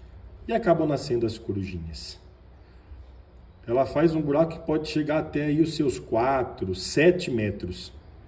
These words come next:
na horizontal. Elas costumam colocar bastante esterco. Olha a postura dela, ó.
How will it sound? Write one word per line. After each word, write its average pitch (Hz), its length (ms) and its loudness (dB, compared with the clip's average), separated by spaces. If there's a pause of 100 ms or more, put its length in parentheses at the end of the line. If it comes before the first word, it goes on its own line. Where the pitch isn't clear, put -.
(1000)
na 123 380 -2
horizontal. 139 720 0 (1200)
Elas 143 200 2
costumam 185 440 4
colocar 170 420 8
bastante 175 560 4
esterco. - 560 2 (340)
Olha 104 200 0
a - 20 -4
postura 95 400 -6
dela, 92 240 -2
ó. 107 100 -2